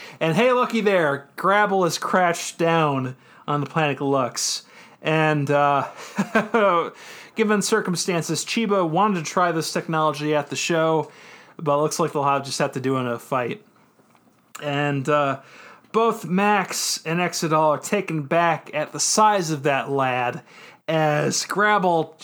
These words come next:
uh, charges up its Mega Giga Bio Satan gun, and luckily the Battle Seven just barely manages to take the hit.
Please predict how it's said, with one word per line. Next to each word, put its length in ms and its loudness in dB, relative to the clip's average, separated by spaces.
uh, 300 2
charges 720 0
up 260 2
its 160 -4
Mega 460 2
Giga 520 0
Bio 440 4
Satan 680 2
gun, 560 0
and 600 0
luckily 760 2
the 420 -6
Battle 400 2
Seven 540 2
just 260 -4
barely 720 4
manages 600 0
to 100 -4
take 320 -4
the 80 -4
hit. 360 -4